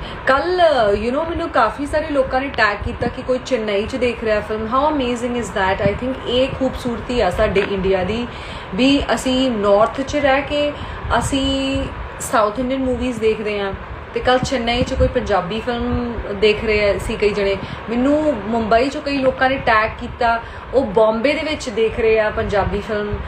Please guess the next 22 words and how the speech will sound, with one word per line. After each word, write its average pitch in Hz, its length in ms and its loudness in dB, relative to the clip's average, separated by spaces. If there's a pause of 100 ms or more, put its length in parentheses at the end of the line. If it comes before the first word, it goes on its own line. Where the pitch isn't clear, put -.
(360)
and 302 180 0
non-Punjabi 277 720 2
speaking 220 500 -8
people। 175 340 -6
So 214 220 -6 (120)
that 226 220 4
is 302 260 -2
so 233 40 4 (160)
amazing। 190 480 -4 (580)
Uh, 180 520 0
that's 226 260 2
the 247 100 -2
beauty 196 460 -6 (200)
about 175 280 -2
our 180 220 -4
country, 175 340 -6
you 175 240 -6
know, 180 140 -6 (680)
the 196 100 2
diversity 180 760 -2
we 185 200 -2
have 170 220 -2